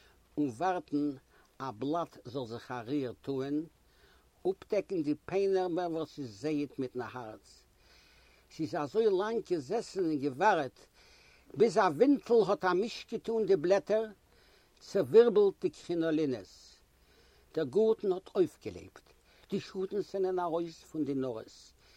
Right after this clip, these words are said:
פייגל האבן געפלאטערט, געזונגען שירה צום לויב. אז זי זיצט מיט דעם טעפל קאווע אין דער האנט, האט זי זיך איבערגעבעטן, שלום געמאכט מיט די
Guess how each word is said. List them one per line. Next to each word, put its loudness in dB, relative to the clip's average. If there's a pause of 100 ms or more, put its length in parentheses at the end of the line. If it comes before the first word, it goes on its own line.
(500)
פייגל 4
האבן 0
געפלאטערט, -4 (240)
געזונגען -2
שירה -4
צום -6
לויב. 0 (920)
אז -4
זי 4
זיצט -4 (280)
מיט -2
דעם -2
טעפל -4
קאווע -2
אין 0
דער 0
האנט, -2 (680)
האט -4
זי -8
זיך -8
איבערגעבעטן, -4 (680)
שלום -2
געמאכט -6
מיט -4
די -2